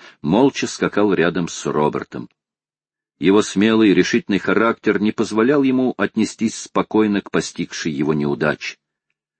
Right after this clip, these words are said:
Сердце его бешено билось, голова пылала. Раздосадованный Паганель перебирал в голове слова документа, пытаясь найти в них какой-нибудь новый смысл. Талькав ехал молча,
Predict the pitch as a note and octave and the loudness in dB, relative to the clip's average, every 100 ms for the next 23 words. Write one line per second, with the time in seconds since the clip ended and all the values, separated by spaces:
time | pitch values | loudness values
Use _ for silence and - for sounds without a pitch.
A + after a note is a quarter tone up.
0 | _ - - - G#2 E2+ - F#2 F#2 E2 | _ -16 -4 2 2 0 2 4 4 4
1 | G2 - F2+ D#2 G2+ G#2+ G2+ - - _ | 2 0 -2 2 2 2 0 -6 -18 _
2 | - - D#2 E2+ E2+ - D#2 G2+ G#2+ G#2+ | -12 -4 0 2 2 0 2 4 4 2
3 | - _ _ _ _ - E2 G#2 E2+ G#2+ | -4 _ _ _ _ -6 2 2 2 0
4 | - B2+ B2 A#2+ A#2+ - A2+ A#2+ B2 C#3 | 2 2 4 4 2 2 2 4 4 4
5 | C3 - F#2 E2+ F2+ G2 F2 D2 F2+ F#2 | 4 2 4 4 4 2 2 2 4 4
6 | F2+ - F2+ F#2 E2 - F2+ G2 A#2+ A2+ | 4 2 2 2 0 2 2 4 2 0
7 | A2+ A2 A2 A2 - A2 A2+ - A2+ A2 | -2 0 2 2 2 0 0 2 2 2
8 | G#2 - F#2+ - G#2+ G2+ G#2 - G2+ G#2 | 0 -4 -4 0 0 2 0 0 2 2
9 | G#2 - F#2+ G2+ - F#2 F2+ _ _ _ | 2 0 0 0 -2 -6 -6 _ _ _
10 | _ _ _ _ _ _ D#2+ D#2 D2 - | _ _ _ _ _ _ -2 0 0 -2
11 | D2+ - C2+ C#2 - C2 C#2 A2 B2+ - | -2 -2 -4 -4 -4 -6 0 0 0 -2
12 | A#2 | -8